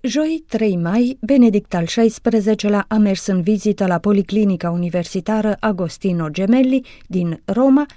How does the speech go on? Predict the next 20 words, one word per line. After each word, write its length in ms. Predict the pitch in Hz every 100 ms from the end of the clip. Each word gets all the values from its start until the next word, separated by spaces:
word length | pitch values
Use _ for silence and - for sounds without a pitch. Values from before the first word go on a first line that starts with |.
| _ -
cu 80 | 349
ocazia 460 | 269 285 285 226
aniversării 640 | 180 165 185 - 294 277 190
a 40 |
cincizeci 520 | 170 247 254 170 -
de 120 | 165
ani 240 | 220 285 302 - -
de 160 | 254
la 120 | 302
fondarea 440 | 285 269 240 269 269
Facultății 640 | - 214 190 175 226 214
de 100 | 170
Medicină 580 | 170 165 165 170 226 196
și 160 | 165 165
Chirurgie 580 | 170 170 175 185 269 254 - -
a 100 | 254
Universității 800 | 262 233 190 - 180 202 202 185
Catolice 580 | 175 170 202 196 185 180
Sacro 460 | - 185 165 -
Cuore, 380 | 170 220 220 185